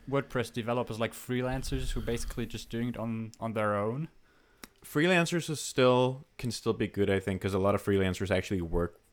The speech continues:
Speaker 2: for agencies.
Speaker 1: Mm.
Speaker 2: Um, so they bring it into the agency. Um, the people I don't want as Branch customers right now are people doing products.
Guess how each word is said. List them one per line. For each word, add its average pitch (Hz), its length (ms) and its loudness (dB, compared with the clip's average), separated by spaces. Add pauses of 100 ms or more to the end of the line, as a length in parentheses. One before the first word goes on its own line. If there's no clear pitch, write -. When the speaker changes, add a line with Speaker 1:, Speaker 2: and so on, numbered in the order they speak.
Speaker 2:
for 85 200 -2
agencies. 104 720 -6 (720)
Speaker 1:
Mm. 95 380 2
Speaker 2:
Um, 87 240 -6 (120)
so 107 200 0
they 104 140 6
bring 101 400 4
it 95 100 4
into 92 320 0
the 87 140 0
agency. 87 680 -4 (460)
Um, 92 440 0 (1120)
the 107 140 4
people 147 560 6
I 113 120 2
don't 113 460 4 (460)
want 95 380 0
as 101 180 -2
Branch 90 320 -2
customers 117 380 -2
right 135 180 2
now 135 220 2
are 95 180 2
people 98 360 0
doing 90 280 0
products. 101 520 -2